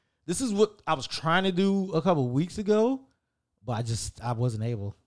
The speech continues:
So I think I'm gonna end it with Wale. I'm gonna call this, uh, play the Shit Don't Stop, because that's kinda what I'm feeling like right now. No matter what's going on in life, it doesn't stop. I gotta keep going. Um,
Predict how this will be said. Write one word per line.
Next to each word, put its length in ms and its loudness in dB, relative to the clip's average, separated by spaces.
So 240 -6
I 20 -16
think 140 0
I'm 60 -4
gonna 100 -2
end 100 2
it 60 4
with 140 2
Wale. 280 2
I'm 1200 -10
gonna 80 -8
call 240 2
this, 420 -6
uh, 220 -4
play 280 -2
the 100 -4
Shit 260 -6
Don't 200 -8
Stop, 380 -14
because 360 -10
that's 160 -6
kinda 240 0
what 120 2
I'm 140 0
feeling 320 0
like 160 -2
right 180 -4
now. 400 -4
No 100 0
matter 200 6
what's 160 6
going 240 4
on 140 4
in 60 0
life, 300 0
it 80 -6
doesn't 260 0
stop. 300 -4
I 80 -4
gotta 240 -2
keep 280 -10
going. 420 -6
Um, 540 -8